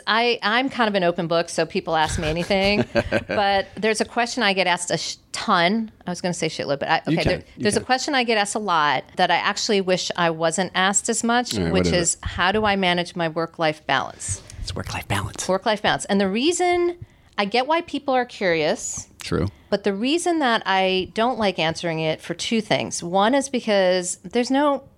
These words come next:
Speaker 1: magic bullet. There's no right answer. I
Speaker 2: Right.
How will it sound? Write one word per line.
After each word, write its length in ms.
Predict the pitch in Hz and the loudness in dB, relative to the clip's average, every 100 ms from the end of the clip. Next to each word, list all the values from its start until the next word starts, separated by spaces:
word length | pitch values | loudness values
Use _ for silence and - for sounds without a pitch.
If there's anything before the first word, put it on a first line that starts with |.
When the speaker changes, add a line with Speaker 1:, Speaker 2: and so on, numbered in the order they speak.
| _ - | _ -2
Speaker 1:
magic 640 | 185 165 175 165 - - | 2 2 2 -2 -4 -4
bullet. 320 | 165 165 180 | 0 2 2
There's 140 | 208 214 | 0 -2
no 100 | 220 | 0
right 240 | 185 156 | 2 2
answer. 560 | 147 147 - 165 165 170 | 0 -4 -4 -2 0 0
I 40 | |
Speaker 2:
Right. 40 | 185 | 2